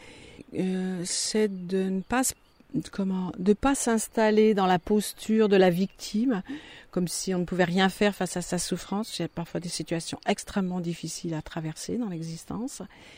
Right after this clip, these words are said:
mais redevenir disciple de sa vie. C'est-à-dire, toutes les souffrances sont des messages, hein, qui nous sont lancés pour nous transformer aussi.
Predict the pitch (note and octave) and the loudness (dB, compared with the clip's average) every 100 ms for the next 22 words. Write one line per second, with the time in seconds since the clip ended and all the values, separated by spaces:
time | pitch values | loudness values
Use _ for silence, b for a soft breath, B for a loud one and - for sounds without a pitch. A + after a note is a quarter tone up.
0 | B B B B B _ F#3 F#3+ G3+ - | B B B B B _ 4 6 6 4
1 | D#3+ G3 F#3 F#3+ F#3+ F#3+ F#3 E3+ F#3+ - | 2 2 4 2 2 2 0 -2 -4 -2
2 | G#3+ - G3+ F#3 - F3 D#3+ D#3 D#3+ G3 | -2 0 -2 -2 -2 -2 -2 -4 0 0
3 | F3+ F3+ B B B B - - C#4 - | 2 0 B B B B -16 6 6 6
4 | A#3 - G#3 - - G#3 A3+ - G3 F#3 | 0 0 -6 -8 -4 0 0 -2 -2 4
5 | F#3 G3+ G#3 G#3+ G#3+ B3+ C#4 G3 F#3 G#3+ | 6 6 4 0 0 0 0 0 -2 -4
6 | - F#3 F3+ E3+ - F3+ F3+ F3+ - G#3+ | -4 -4 -2 -2 -2 0 0 0 0 0
7 | - G#3 G3+ - G3 F#3+ - F#3 F3+ F3 | 4 6 6 4 0 0 0 -2 -2 -4
8 | E3+ - D#3 | -4 -6 -8